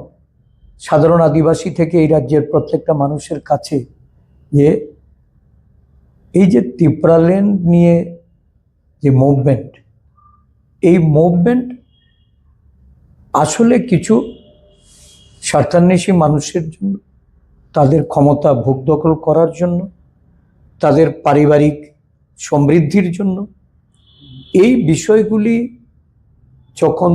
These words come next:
ধীরে ধীরে, আহ, জনসম্মুখে আসতে শুরু করেছে, মানুষের কাছে এই চিত্রটা পরিষ্কার হয়েছে যে দু হাজার তেইশ সালে আসলে এই নির্বাচনী যে লড়াই,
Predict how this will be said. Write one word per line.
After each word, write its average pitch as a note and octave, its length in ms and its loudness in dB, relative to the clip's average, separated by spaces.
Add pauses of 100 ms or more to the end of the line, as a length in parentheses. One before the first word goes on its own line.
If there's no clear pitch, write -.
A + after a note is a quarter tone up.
(120)
ধীরে C#3+ 220 0
ধীরে, D3+ 300 2 (880)
আহ, C3 260 0 (300)
জনসম্মুখে D3+ 680 0
আসতে C#3+ 380 -2
শুরু G3 280 -4
করেছে, C#3+ 440 -8 (560)
মানুষের G#3+ 400 0
কাছে - 300 -2
এই E3 140 4
চিত্রটা D3 400 -4
পরিষ্কার D#3 540 -6
হয়েছে C#3 360 -4 (500)
যে - 60 0
দু C#3 160 2
হাজার F3+ 280 0 (120)
তেইশ D#3 180 2 (120)
সালে D#3 260 2 (500)
আসলে A#3+ 400 0 (680)
এই D3+ 180 4 (1400)
নির্বাচনী D#3+ 680 2
যে D#3 180 0
লড়াই, C#3 360 2